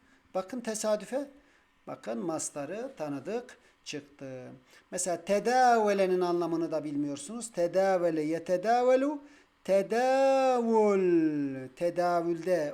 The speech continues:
olmak değil mi? Tedavüldeki para. Yani tedavülde olan, elden ele dolaşan, e, anlamında. Mesela tedayene. Dayene birine borç vermek.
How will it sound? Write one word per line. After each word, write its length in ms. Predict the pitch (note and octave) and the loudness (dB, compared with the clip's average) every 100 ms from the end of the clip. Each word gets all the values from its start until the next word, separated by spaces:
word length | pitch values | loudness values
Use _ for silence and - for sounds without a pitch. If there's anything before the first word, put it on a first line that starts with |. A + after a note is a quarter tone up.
| - | -8
olmak 460 | D3 C3 B2 - | -10 -10 -12 -12
değil 160 | A3 C#4+ | -10 -6
mi? 340 | F#3+ C3 A#2+ A#2 _ _ _ _ _ _ _ | -6 -6 -10 -16 _ _ _ _ _ _ _
Tedavüldeki 960 | D3+ D3 D#3+ D#3 D#3 D3+ D#3 D#3 G3 | -8 -4 -2 -2 -2 -6 -8 -10 -14
para. 340 | - D3+ D3 B2 - _ _ _ _ _ _ - | -10 -8 -8 -10 -18 _ _ _ _ _ _ -16
Yani 560 | C3+ C3 D3 G3+ A#3+ - | -12 -6 -4 -6 -8 -14
tedavülde 540 | - C#3 D3 C#3+ D3+ D#3 | -14 -8 -6 -6 -8 -10
olan, 280 | C3+ E3+ F#3+ | -8 -8 -8
elden 560 | D3 C#3 D3+ C#3+ C3 - | -8 -6 -6 -8 -10 -10
ele 360 | C#3+ E3 G3+ | -8 -6 -6
dolaşan, 640 | D3 C3+ B2 - A3+ C#4+ - - - _ - | -8 -8 -8 -8 -6 -6 -8 -20 -20 _ -12
e, 580 | D3 C#3+ C#3 C3+ B2+ B2+ | -6 -4 -2 -4 -6 -8
anlamında. 840 | D3+ D3 C#3+ C#3 C#3 C3 B2+ A#2+ A#2+ - _ _ _ _ | -4 0 2 2 0 -2 -8 -12 -14 -20 _ _ _ _
Mesela 280 | - G#3 G3 | -4 -2 -2
tedayene. 1200 | G3+ G3+ G#3 A3 G#3+ G#3 F#3+ F3+ E3 D3 B2 A2+ - _ _ - E3 | -2 2 4 4 6 4 4 4 2 0 -4 -12 -20 _ _ -14 0
Dayene 680 | A#3 A3+ G3 F#3+ B3 G#3+ | 2 4 4 2 0 -6
birine 420 | F#3 F#3+ G3+ F#3 D3+ | -6 -4 -2 -2 2
borç 480 | F#3 F#3 - - | 0 0 -6 -8
vermek. 840 | D#3 D#3 C#3 C#3+ F#3 D#4 D#4+ - | -6 -4 0 0 0 -4 -6 -16